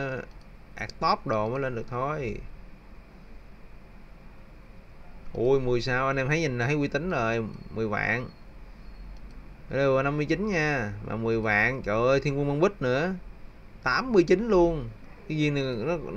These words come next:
số năm nó còn cao hơn số năm viên ở trong cái Super Việt mình nữa. An Ngân, đó, mười vạn, Hồng Hoàng Riêng luôn. Quýnh gì?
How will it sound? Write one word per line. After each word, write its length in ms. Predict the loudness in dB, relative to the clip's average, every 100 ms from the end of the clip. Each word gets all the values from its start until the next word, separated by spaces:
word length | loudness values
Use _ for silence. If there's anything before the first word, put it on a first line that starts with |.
| -6 -8 0
số 140 | 2
năm 140 | 2
nó 60 | 2
còn 160 | 0 4
cao 180 | 6
hơn 140 | 6 2
số 100 | 0
năm 180 | -2 0
viên 260 | 0 0
ở 40 | 0
trong 300 | -2 -2 -2
cái 160 | -2 -2
Super 220 | 0 2
Việt 180 | 0 0
mình 120 | -4
nữa. 120 | -4 -6 -10 -16 -16 -16 -18 -18 -18 -18 -18 -18 -18 -18 -18 -18 -16 -12
An 180 | -6 -2
Ngân, 480 | 2 2 2 -2 -2
đó, 380 | 0 2 2 2
mười 240 | 4 4 4
vạn, 440 | 4 4 2 -2 -10 -6
Hồng 160 | -4
Hoàng 200 | -2 2
Riêng 280 | 4 4 4
luôn. 340 | 4 2 0 -6 -12 -18 -18 -20 -18 -18 -16 -16 -4
Quýnh 260 | -2 0 4
gì? 360 | 6 6 2